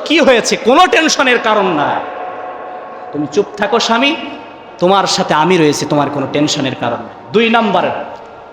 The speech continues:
তখন বলতেছে, দুই নাম্বার আয়াত, "মা আগনা আনহু মা আলুহু ওয়া মা কাসাব", যে আবুল আহাবের কোনো সম্পদ কাজে আসবে না, সে যা অর্জন করেছে কোনো কিছু কাজে আসবে না। তো সম-, সমস্যা হয়েছে কি? দোয়া করেছে, তো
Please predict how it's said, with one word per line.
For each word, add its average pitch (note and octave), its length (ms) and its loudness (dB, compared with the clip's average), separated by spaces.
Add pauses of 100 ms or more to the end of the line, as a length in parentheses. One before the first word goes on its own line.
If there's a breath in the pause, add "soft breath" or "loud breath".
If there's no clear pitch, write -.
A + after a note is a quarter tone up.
(200)
তখন F#3 280 2
বলতেছে, E3 480 2
দুই F3+ 160 4
নাম্বার F3+ 280 2
আয়াত, E3 320 0
"মা E3+ 220 2
আগনা F#3+ 380 0
আনহু F3+ 400 0
মা D#3+ 200 2
আলুহু D#3 280 0
ওয়া D3 100 4
মা C#3+ 160 2
কাসাব", D3 440 -2 (760 loud breath)
যে A3 280 4 (540)
আবুল G3 240 2
আহাবের B3 320 2
কোনো A3 240 2
সম্পদ A3 540 0
কাজে C#4 180 4
আসবে C#4+ 280 4
না, D4+ 140 4 (280)
সে - 140 0
যা F3 80 4
অর্জন B3 400 2
করেছে B3 280 0
কোনো D4+ 240 4
কিছু C4+ 280 -2
কাজে G3+ 240 0
আসবে C4+ 220 -2
না। B3+ 120 -6
তো A3+ 120 -4
সম-, - 480 -4
সমস্যা B3+ 420 2
হয়েছে F#3 260 0
কি? D3+ 140 -4
দোয়া G3+ 200 4
করেছে, A#3 320 0
তো A3+ 100 0